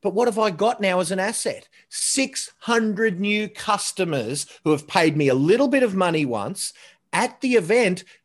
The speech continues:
sixty or so became clients of mine. So that more than covered the cost of the event and my time for the next year. And now I've got five hundred and forty people who did not buy anything but just came to the event,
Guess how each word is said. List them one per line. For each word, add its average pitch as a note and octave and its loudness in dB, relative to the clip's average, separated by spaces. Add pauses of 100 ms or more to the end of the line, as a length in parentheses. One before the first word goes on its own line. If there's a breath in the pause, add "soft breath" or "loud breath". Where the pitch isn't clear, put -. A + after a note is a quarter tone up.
(120)
sixty - -4
or F#3+ 2
so F3 2
became C#3 -4
clients A3+ -2
of D3 -2
mine. B2+ -6 (680)
So D3+ 2 (140)
that F3 0
more D#3 4
than D3 0
covered C3+ -4
the C3+ -10
cost - -6
of A#2+ -12
the B2+ -6
event D3 -4
and D3 -4
my B2+ -4
time F3 -6
for G3 -12
the C#3 -6
next A2+ -12
year. F#3+ -8 (680 soft breath)
And G#3+ 2
now C4 4
I've A3 0
got - 0
five A3 4
hundred F#3+ 2
and D#3+ -2
forty C4+ 0
people E3 -4
who D3 0
did E3+ -2
not G3 0
buy F#3 6
anything C#3 -4
but C3+ -6
just - -10
came D3+ -4
to C#3+ -14
the C#3 -4
event, A3 -4